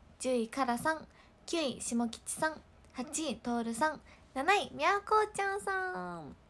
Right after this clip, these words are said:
ラッキーセブン。六位おいでます元気さん、五位ねうたさん、四位まさひろさん、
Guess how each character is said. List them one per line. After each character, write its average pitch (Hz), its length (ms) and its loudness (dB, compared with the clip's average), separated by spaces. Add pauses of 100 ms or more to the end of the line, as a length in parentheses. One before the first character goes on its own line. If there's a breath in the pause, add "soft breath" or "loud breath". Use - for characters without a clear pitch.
ラ 254 80 -6
ッ 269 120 -8
キ - 120 -14
ー 330 80 -10
セ 339 120 -8
ブ 330 60 -2
ン。 302 600 -10 (2000 loud breath)
六 254 180 -2
位 359 280 4
お 240 80 4
い 254 40 2
で 254 120 0
ま 262 120 -2
す 240 120 -2
元 254 200 -2
気 - 120 -10
さ 330 160 4
ん、 311 100 -4 (400)
五 330 100 6
位 330 200 2 (120)
ね 240 180 4
う 240 40 0
た 240 180 -2
さ 339 180 4
ん、 302 120 -8 (540 loud breath)
四 311 160 8
位 254 260 -4
ま 240 100 -4
さ 269 140 -2
ひ 269 140 -4
ろ 226 100 0
さ 320 160 4
ん、 330 140 -6